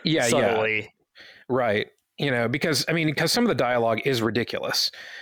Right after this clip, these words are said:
Speaker 1: Um,
Speaker 2: Right,
Speaker 1: and
Speaker 2: but
Speaker 1: that,
Speaker 2: you,
Speaker 1: but it
Speaker 2: like, you give it more of a pass. Like, whereas
Speaker 1: Right.
Speaker 2: something like Rings of Power is trying to be really earnest.
Speaker 1: Right, exactly.
Speaker 2: And so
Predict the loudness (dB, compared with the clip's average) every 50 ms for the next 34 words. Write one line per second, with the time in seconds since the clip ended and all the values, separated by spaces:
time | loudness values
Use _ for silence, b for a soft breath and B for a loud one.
0 | B B -4 -2 0 0 0 0 0 0 2 2 2 2 2 2 0 2 2 2
1 | 4 4 2 2 2 0 -4 -2 -2 -2 -2 -2 0 0 2 2 2 2 0 0
2 | 0 0 2 2 2 0 0 0 0 0 0 0 0 0 0 -2 -2 -2 -4 -4
3 | B B B B B B 0 2 2 4 4 4 4 4 2 2 2 2 0 2
4 | 2 2 2 2 2 2 0 2 2 2 2 2 0 0 0 0 2 2 2 2
5 | 2 2 0 -2 -2 -4 -2 0 0 2 2 2 2 2 2 0 0 -2 -2 -2
6 | -2 -2 -2 -2 -2 0 0 0 0 0 0 0 0 0 0 0 -2 -4 -6 -4
7 | -4 -4 -4 -4 -6 -8 B B B B B B -2 0 2 2 0 0 0 -2
8 | 0 0 0 0 2 2 0 0 0 0 -2